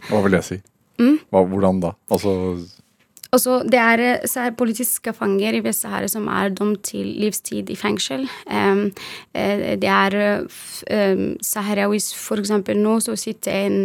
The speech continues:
Speaker 2: menneskerettighetsforkjemper fra Vest-Sahara. Hun har sittet i hus-, em, husarrest,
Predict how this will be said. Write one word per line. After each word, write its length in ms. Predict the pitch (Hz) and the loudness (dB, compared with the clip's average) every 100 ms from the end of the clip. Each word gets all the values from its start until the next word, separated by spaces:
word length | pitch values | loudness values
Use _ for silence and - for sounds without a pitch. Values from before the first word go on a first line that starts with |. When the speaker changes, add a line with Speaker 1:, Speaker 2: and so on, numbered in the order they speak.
| 196 | 0
Speaker 2:
menneskerettighetsforkjemper 1200 | - 208 190 - 185 190 196 - 214 - 180 180 190 | 2 2 2 -4 -6 -4 -4 -4 -8 -6 -6 -4 -4
fra 140 | 185 | -4
Vest-Sahara. 640 | 196 208 - - - 214 254 - - - - | -4 -2 -2 -2 0 2 0 -4 -16 -16 -4
Hun 180 | 214 | 2
har 220 | 208 196 196 | 4 6 4
sittet 400 | - - - - | -2 -6 -6 -4
i 80 | 202 | 0
hus-, 520 | 214 196 - - - - | 2 0 -2 -4 -4 -6
em, 420 | - 208 202 208 - - - _ | -2 0 0 -2 -6 -14 -14 _
husarrest, 760 | - 214 - 220 277 294 - - | -2 -2 0 -2 0 -2 -4 -8